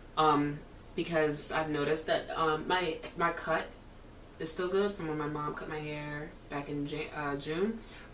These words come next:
but the ends are starting to st-, get a little, you know, something going on,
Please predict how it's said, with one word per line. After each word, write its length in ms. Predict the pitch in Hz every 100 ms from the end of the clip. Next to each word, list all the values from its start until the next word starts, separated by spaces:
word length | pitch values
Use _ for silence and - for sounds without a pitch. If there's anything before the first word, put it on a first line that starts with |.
| - -
but 340 | - 156 151 - - - - -
the 160 | 160
ends 280 | 160 180 185
are 280 | 151 156 156
starting 320 | 165 170 170
to 40 | 170
st-, 220 | - - - 160
get 160 | 170 160
a 60 |
little, 760 | 160 170 170 175 170 170 - -
you 100 | 175
know, 420 | 175 165 160 165 170
something 540 | - 185 175 180 175
going 220 | 175 175 175
on, 480 | 175 175 175 175